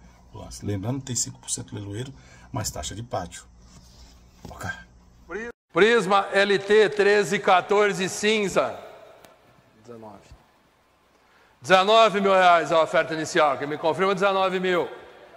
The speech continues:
Speaker 2: Chevrolet Prisma L T um ponto zero, dois mil e treze, dois mil e quatorze na cor cinza. Tá aqui em Mogi. Dezenove a oferta inicial. Quem me confirma? Internet.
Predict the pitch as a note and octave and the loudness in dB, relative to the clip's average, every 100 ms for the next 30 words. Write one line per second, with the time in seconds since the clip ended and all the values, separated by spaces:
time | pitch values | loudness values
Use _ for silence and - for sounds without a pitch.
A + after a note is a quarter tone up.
0 | - F#3+ F#3+ G3+ G#3 G3+ - A3 A#3+ G3 | -4 0 2 2 2 0 -2 0 0 0
1 | G#3 A3 G#3+ G#3 G3+ - G#3 F3+ - - | 0 0 2 2 0 2 2 2 -2 -16
2 | - - A3 A#3 G#3+ A3+ G#3 G3 E3+ F#3 | -20 -6 0 0 4 2 4 2 4 4
3 | E3+ E3 F3+ E3 F#3 F#3+ - - - - | 4 2 0 2 2 2 0 -12 -18 -20
4 | - - - _ _ - _ _ _ _ | -20 -20 -20 _ _ -20 _ _ _ _
5 | _ _ - G3 F#3+ G3+ A3 G#3 G3 F#3+ | _ _ -2 0 2 6 6 6 2 2
6 | G3 F3+ G3 G3 E3+ G#3+ G#3 F#3 G3+ G3 | 2 0 2 2 2 2 0 0 -2 0
7 | G#3 E3+ - G3+ G3 E3+ E3 F#3 E3+ G#3+ | 0 0 -2 -2 0 0 2 2 2 0
8 | G#3 F#3+ D#3+ F3+ D3+ D3 F#3 F#3+ G3+ F#3 | 0 0 0 0 0 0 0 2 2 2
9 | F3 D#3+ E3 D#3 D#3 C#3 E3 C#3 C#3+ C#3+ | -2 -2 -4 -4 -10 0 0 2 -2 -4
10 | D3+ C#3+ G#3+ G3 C3+ - - - - - | -4 2 2 2 -2 -10 -18 -20 -20 -20
11 | - _ _ _ _ _ _ _ _ _ | -20 _ _ _ _ _ _ _ _ _
12 | _ _ _ _ _ _ _ _ _ _ | _ _ _ _ _ _ _ _ _ _
13 | _ _ _ _ A#2+ C3 C3+ - - | _ _ _ _ -14 -6 -6 -6 -14